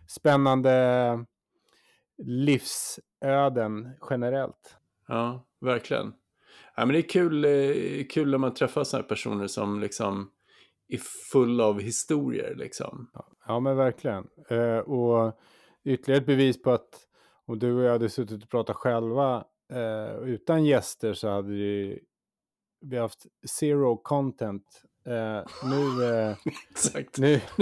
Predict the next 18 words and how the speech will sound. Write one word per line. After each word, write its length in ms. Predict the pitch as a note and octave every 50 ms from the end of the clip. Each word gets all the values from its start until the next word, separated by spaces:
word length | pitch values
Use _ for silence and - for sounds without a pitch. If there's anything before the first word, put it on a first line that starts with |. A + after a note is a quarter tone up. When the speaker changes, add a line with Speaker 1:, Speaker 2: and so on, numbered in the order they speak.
| D3 - - - - - - - - - -
Speaker 1:
nu 120 | C3+ C3+
Speaker 2:
Fick 100 | - F3
Speaker 1:
kommer 120 | D#3+ D#3
Speaker 2:
vi 40 | D#3 D3+
Speaker 1:
ju 40 |
Speaker 2:
någon 160 | A#2+ C3+ D#3 D3
Speaker 1:
folk 220 | C#3+ C#3 B2 A2+
Speaker 2:
som 100 | D3+ C#3+
Speaker 1:
in 100 | C#3+ C3
som 160 | - C#3+ B2
faktiskt 340 | - C#3+ C3+ - C#3+ B2 B2+
har 80 | D3 C#3
levt. 680 | C#3+ E3 F3 D#3 C3+ B2 A2 - - - - - - - _ - -
Ja. 240 | C3 B2 C3 C3 - - -
Speaker 2:
<laughs> 120 | - -
Ja, 260 | E3 D#3+ - D3+ D3+ - - - - -
precis, 380 | - G3 - - D#3 C#3 - -
exakt. 460 | C#3+ B2 A2+ - B2+ - - - -